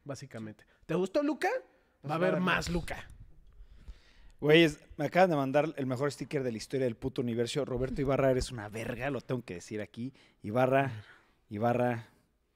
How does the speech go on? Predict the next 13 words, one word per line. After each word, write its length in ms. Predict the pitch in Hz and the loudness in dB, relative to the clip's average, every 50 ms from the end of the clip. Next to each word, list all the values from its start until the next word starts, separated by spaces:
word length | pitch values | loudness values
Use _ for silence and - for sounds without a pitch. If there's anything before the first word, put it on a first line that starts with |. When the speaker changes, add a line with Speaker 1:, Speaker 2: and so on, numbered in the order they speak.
| _ _ _ - | _ _ _ -14
Speaker 3:
gracias. 560 | 87 92 87 85 - - - - - - - - | -10 -10 -10 -10 -12 -14 -16 -16 -16 -16 -16 -14
<laughs> 640 | - 247 - - 254 - - - - - - _ _ | -12 -12 -12 -12 -14 -14 -16 -20 -20 -20 -20 _ _
¿Qué 120 | - 233 | 12 12
es 40 | 285 | 12
lo 120 | 302 294 - | 12 12 12
que 120 | - 190 | 12 12
digo 180 | 190 208 214 196 | 12 12 12 12
siempre 240 | 160 208 190 214 156 | 10 10 8 8 8
que 100 | - 156 | 6 4
me 100 | 151 147 | 6 6
despido 560 | 143 131 - - 185 190 196 196 196 202 165 | 6 4 4 4 6 8 10 12 12 12 12
o 120 | 151 - | 10 8
que 880 | - 151 135 135 135 135 135 131 131 131 131 127 127 127 123 113 107 - | 8 6 6 8 8 8 8 8 8 8 8 6 6 6 4 2 -2 -6